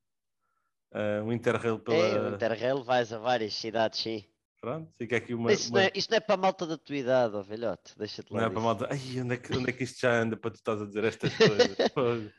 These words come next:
Speaker 1: Mas, eh, mas sim, é aqui, eh, eh, também a intenção, obviamente, da N F L em expandir aqui também o seu produto, expandir aqui o seu, o seu mercado.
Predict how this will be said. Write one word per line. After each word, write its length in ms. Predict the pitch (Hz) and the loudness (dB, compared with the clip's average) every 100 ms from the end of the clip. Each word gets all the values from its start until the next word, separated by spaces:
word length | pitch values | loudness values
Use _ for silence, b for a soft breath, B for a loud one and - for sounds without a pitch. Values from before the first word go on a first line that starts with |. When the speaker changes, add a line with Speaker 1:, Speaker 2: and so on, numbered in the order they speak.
| B B B B - | B B B B 0
Speaker 1:
Mas, 280 | 185 156 | 2 4
eh, 180 | 180 196 | 6 6
mas 180 | 180 190 | 4 0
sim, 140 | 160 | 2
é 80 | 147 | 2
aqui, 320 | 147 160 160 | 2 2 2
eh, 280 | 156 143 147 | 4 2 2
eh, 260 | 135 143 135 | 0 0 -2
também 280 | 143 135 135 | -4 -4 -2
a 140 | 135 | -2
intenção, 400 | 135 135 127 131 | -2 -4 -6 -6
obviamente, 360 | 123 127 127 120 | -6 -4 -4 0
da 80 | 123 | 0
N 100 | 120 | 0
F 180 | - 120 | -2 -4
L 120 | 120 | -2
em 40 | |
expandir 420 | 120 - 123 120 | -6 -4 -4 -2
aqui 180 | 117 - | -4 -4
também 260 | 107 117 113 | -4 -2 -2
o 40 | |
seu 140 | 107 110 | -6 -12
produto, 400 | 104 107 139 - | -10 -6 -6 -8
expandir 340 | - 113 113 | -4 -2 0
aqui 200 | 110 113 | -4 -6
o 40 | |
seu, 260 | 110 113 110 B B B B - | -6 -6 -6 B B B B -18
o 60 | |
seu 160 | - 120 | -2 2
mercado. 460 | 113 110 131 131 | 4 4 2 2